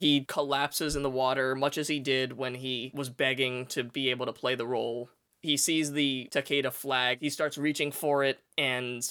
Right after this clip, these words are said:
collapses. And that is another thing that just says everything. It's just like, this was unattainable.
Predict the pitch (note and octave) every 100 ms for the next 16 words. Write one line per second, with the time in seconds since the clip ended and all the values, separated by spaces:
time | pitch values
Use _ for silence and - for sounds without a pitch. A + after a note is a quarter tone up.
0 | - - C3+ B2 A#2 - A#2+ A#2 - -
1 | C3+ A#2+ C3 E3 E3+ D#3+ E3 D#3+ D#3+ D3+
2 | C3+ C#3+ D3+ C3+ C3 C3+ C3 A2+ G#2 C3
3 | C3+ C3 A#2+ B2+ B2+ - D#3 C3+ A#2+ B2
4 | - - C#3 C3 - B2+ B2+ A#2+ -